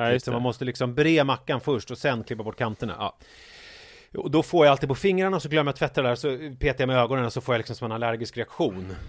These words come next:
Speaker 2: Eh, för att det, ja, det är skitjobbigt ju, att jag går runt.
Speaker 1: Men kan det vara så här, alltså, jag, när jag hängde med lite i kroppsbyggarsvängar så minns jag i bloggar och så här, att folk som var på diet,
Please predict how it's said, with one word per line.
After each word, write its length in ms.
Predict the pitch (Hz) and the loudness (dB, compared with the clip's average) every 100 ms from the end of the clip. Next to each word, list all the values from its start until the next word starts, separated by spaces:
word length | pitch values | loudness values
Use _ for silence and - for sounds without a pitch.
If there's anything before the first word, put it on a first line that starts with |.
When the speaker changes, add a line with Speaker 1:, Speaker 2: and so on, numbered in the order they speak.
| - | -10
Speaker 2:
Eh, 400 | 107 101 98 92 - - _ - 135 127 127 123 135 131 | -4 -2 -2 -4 -8 -16 _ -14 -12 -14 -16 -18 -18 -12
för 220 | - 127 | -2 -2
att 100 | - | -2
det, 300 | 110 101 85 - | -4 -4 -8 -8
ja, 200 | 101 - _ - 135 139 139 156 | -10 -10 _ -14 -10 -8 -4 2
det 60 | 165 | 2
är 40 | |
skitjobbigt 480 | 135 127 170 127 92 | 0 0 0 0 -4
ju, 180 | - - | -8 -8
att 100 | 113 | -2
jag 200 | 113 104 | -2 -2
går 100 | 110 | -2
runt. 200 | 104 98 | -2 -2
Speaker 1:
Men 100 | 156 | 0
kan 160 | 170 160 | 2 4
det 60 | |
vara 160 | 156 156 | 2 0
så 120 | 156 | 2
här, 240 | 170 208 | 4 6
alltså, 240 | 160 143 156 117 - | 4 0 -4 -10 -14
jag, 280 | 110 147 - - - - | -6 -4 -6 -8 -16 -16
när 220 | - 143 | -6 -2
jag 420 | 143 151 151 135 | 4 4 4 2
hängde 340 | 139 139 139 135 | -4 -2 -4 -4
med 200 | 135 131 | -4 -4
lite 260 | 127 - | -6 -4
i 300 | 127 127 123 - | -4 -4 -6 -8
kroppsbyggarsvängar 840 | 139 - - 127 127 165 175 139 | -10 -10 -10 -6 -6 -6 -4 -4
så 280 | 117 123 123 - | -4 -2 -4 -4
minns 340 | 123 120 110 | -4 -4 -2
jag 120 | 117 | -4
i 200 | 110 117 | -4 -6
bloggar 420 | 113 127 123 117 151 | -4 0 0 0 -4
och 80 | |
så 80 | 139 | -2
här, 80 | 113 | -6
att 80 | - | -6
folk 280 | - 123 - | -4 -2 -2
som 100 | 123 | -6
var 100 | 117 | -4
på 140 | 123 | -6
diet, 720 | 117 135 160 151 107 - - | -4 -6 -6 -6 -6 -10 -20